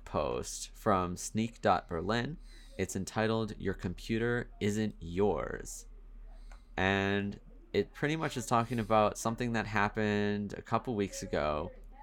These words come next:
with Apple computers, where they just wouldn't launch any applications.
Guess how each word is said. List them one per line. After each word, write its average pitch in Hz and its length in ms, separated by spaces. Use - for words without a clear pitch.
with 95 400
Apple 131 300
computers, 60 840
where 101 360
they 98 160
just 101 340
wouldn't 113 380
launch 90 500
any 90 160
applications. 90 1080